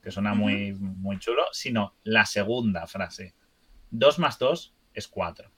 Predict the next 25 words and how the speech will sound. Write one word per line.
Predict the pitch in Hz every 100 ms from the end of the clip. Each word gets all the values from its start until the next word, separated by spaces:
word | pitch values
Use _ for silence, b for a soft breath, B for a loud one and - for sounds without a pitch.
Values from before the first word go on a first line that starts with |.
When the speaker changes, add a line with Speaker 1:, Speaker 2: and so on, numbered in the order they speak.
| _ _ _ _ _ _
Speaker 2:
Sí, | - - 226 - _ _ _ _ _ - -
para | 226
Speaker 1:
¿Vale? | 196 117
Speaker 2:
que | -
él | 113
Speaker 1:
Quedaos | 135 147
con | 135
esto. | 110 - _ _ _ _ _ _
Speaker 2:
Sí, | - - 214 196
porque | 208 208 208
para | 214 214 208
que | 214 190 170
él | 208 226
sepa | 233 - 233 226 233 226
que | 220 190
eso | -
es | 202 -
realidad. | 196 190 180 175 175
Es | 196
como | 254 262
que | 262 226
él | 220
está | 240 254
intentando | 254 254 233 233 226 247 262
plasmar | 233 208 - 208 220 247